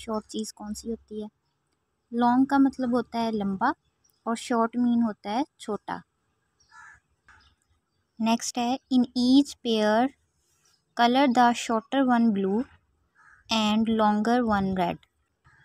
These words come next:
जो छोटी चीज़ होगी उसमें हमने blue color करना है और जो बड़ी चीज़ होगी, लंबी चीज़ होगी, उसमें हमने red color करना है। Write longer and shorter, और साथ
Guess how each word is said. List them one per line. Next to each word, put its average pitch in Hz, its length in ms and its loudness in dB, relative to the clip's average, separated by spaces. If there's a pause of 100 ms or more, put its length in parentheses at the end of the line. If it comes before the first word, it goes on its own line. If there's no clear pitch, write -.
(880)
जो 262 120 -2
छोटी 254 400 0
चीज़ 269 340 2
होगी 240 400 2 (120)
उसमें 247 400 0
हमने 226 440 0 (560)
blue 196 340 2
color 254 200 2
करना 262 320 0
है 302 200 4 (260)
और 240 140 0
जो 247 140 2
बड़ी 214 300 0
चीज़ 254 320 -2
होगी, 254 220 2
लंबी 226 360 0
चीज़ 262 320 -2
होगी, 247 320 0
उसमें 226 280 -4
हमने 226 280 0
red 202 220 -2
color 202 320 -8
करना 185 200 -6
है। 185 180 -6 (720)
Write 233 460 4
longer 247 400 2
and 247 220 0
shorter, 202 440 -2 (400)
और 233 80 -8
साथ 233 260 -2